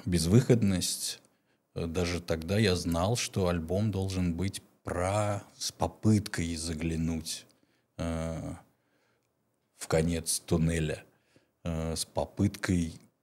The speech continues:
хотя бы нащупать, пока я сам ещё не знаю, но при записи альбома найти ту самую новую надежду. И, собственно, название это, э,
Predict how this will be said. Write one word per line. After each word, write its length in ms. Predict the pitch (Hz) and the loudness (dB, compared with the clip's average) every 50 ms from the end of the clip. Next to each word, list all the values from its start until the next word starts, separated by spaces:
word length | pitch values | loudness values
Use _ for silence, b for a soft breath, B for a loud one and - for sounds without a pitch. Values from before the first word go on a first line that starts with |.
| _ _ _ _ _ _ _ _ _ - | _ _ _ _ _ _ _ _ _ -10
хотя 500 | - - 87 82 - - - 98 98 98 | -4 -2 -2 -2 -2 0 2 2 4 4
бы 160 | 92 90 87 | 4 2 2
нащупать, 720 | 85 87 87 82 - - - - 107 101 - - 90 87 - | 4 4 4 4 4 2 2 4 4 4 4 2 0 0 0
пока 260 | - 82 - - 92 | -4 -2 2 4 6
я 160 | 85 85 82 | 6 6 6
сам 320 | - - - 95 92 87 87 | 4 6 6 6 6 6 6
ещё 240 | 87 - - 92 | 4 4 4 6
не 140 | 90 92 95 | 8 8 8
знаю, 540 | 85 85 92 95 101 113 123 123 117 107 95 | 8 8 8 10 12 12 12 12 12 10 10
но 220 | 95 95 98 90 | 8 8 8 6
при 180 | 90 - - 98 | 6 4 0 -2
записи 540 | 85 87 98 92 87 87 92 85 - - 87 | -2 0 0 0 0 -2 -4 -6 -6 -4 -2
альбома 580 | 87 87 85 82 85 87 98 110 110 110 98 | 0 0 0 0 2 4 6 6 6 6 6
найти 440 | 90 90 90 87 85 82 - - 95 | 4 2 2 0 -2 -2 -2 -2 -2
ту 180 | 87 - 87 85 | -2 -2 -2 -2
самую 440 | - - 92 90 90 90 85 85 82 | 0 2 2 4 4 4 4 2 2
новую 380 | 90 90 82 80 85 82 82 | 2 2 2 2 0 -2 -2
надежду. 580 | 82 82 82 82 101 113 123 127 127 117 117 120 - b b b b b b b b b b - | -2 -2 0 2 4 4 4 4 2 0 0 -2 -4 b b b b b b b b b b -6
И, 1000 | 98 95 104 110 117 110 104 101 95 95 90 90 90 92 90 90 90 90 87 85 | -4 -2 0 2 2 2 2 2 2 0 0 0 -2 -2 -2 -2 -2 -2 -2 -2
собственно, 960 | - - 85 87 - - - 87 90 87 85 85 85 82 80 80 85 82 82 | -2 -2 -4 -4 -6 -6 -2 0 2 2 2 2 0 0 -2 -4 -6 -8 -6
название 580 | 90 90 90 82 82 87 92 92 92 87 85 85 | -2 -2 0 2 4 4 4 6 4 2 0 0
это, 300 | 85 - 85 82 80 - | -2 -4 -2 -4 -4 -4
э, 460 | 80 80 85 85 82 - 73 - - | -6 -8 -8 -8 -8 -8 -10 -12 -14